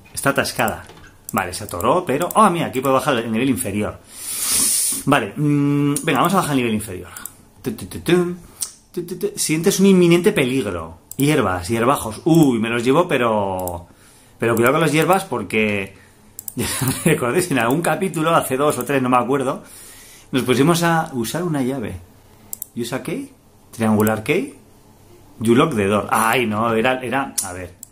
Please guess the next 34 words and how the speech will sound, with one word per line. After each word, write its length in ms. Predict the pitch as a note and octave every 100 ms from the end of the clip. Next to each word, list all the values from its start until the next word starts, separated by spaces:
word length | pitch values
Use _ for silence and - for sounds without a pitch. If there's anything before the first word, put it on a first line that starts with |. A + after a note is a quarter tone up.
| -
es 80 | -
que 120 | G2+
la 100 | G#2+
he 40 |
cerrado. 440 | G#2+ F2+ G2 E2+ -
Tengo 200 | G2+ A#2+
que 160 | - -
abrirla. 640 | A2 F#2 G#2 F#2+ F#2+ E2 -
Ahora 240 | - A#2+
sí. 180 | D3+ - - - - - - - - - -
Open 300 | C3+ C3 D3
the 120 | D3 D3
door. 220 | F#3+ B2 - - - - -
Vale, 440 | A2 A#2 B2 D#3 A2+
hay 160 | C3+
una 160 | D3 D3
rata, 380 | C#3+ D#3 - E2
toma. 280 | A2 B2 - -
<laughs> 1600 | A3 - C4+ - D4 - - - - - _ - - - _ -
Más 260 | C3+ G3+ C3+
hierbas, 560 | D#3+ A3 C#3+ G2+ F#2
hala. 380 | C#3 G#3 G2+ D#2+ - _ - - - _ _ _ _ _ _
¿Eh? 180 | A2+ F3
Las 160 | F3 -
paredes 340 | C3+ D#3 G#3
tienen 280 | A3+ G#3 F#3
mi-, 140 | F#3+
espejos 720 | G#3 F3 D#3+ - G3 A#3+ C4 C4
con 140 | D3+
muchas 240 | E3 G#3+
distorsiones 440 | F#3+ E3+ C#3+ F#3+ G3
de 60 |
tu 100 | D3
imagen. 500 | B2+ C#3 - G2 F#2